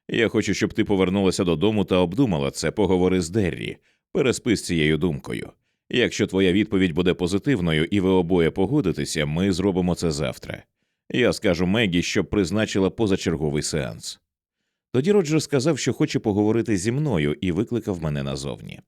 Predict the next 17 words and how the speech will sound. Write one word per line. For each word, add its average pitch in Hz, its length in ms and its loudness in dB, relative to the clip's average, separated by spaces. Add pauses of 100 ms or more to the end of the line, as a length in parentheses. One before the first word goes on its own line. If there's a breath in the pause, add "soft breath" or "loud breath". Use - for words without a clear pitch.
(560)
Я 147 220 2
здивувалася 143 680 0
та 92 120 -2
втішилася, - 760 -8 (400)
тому 208 220 2
що - 160 -2
мені 143 220 0
не 131 120 0
терпілося 117 580 0
розповісти 90 560 -2
йому, 95 200 -2
що 87 180 -6
трапилося. - 680 -10 (720)
"Привіт, 156 520 4
Роджере", — 90 460 2
сказала 80 420 0
я. 78 300 0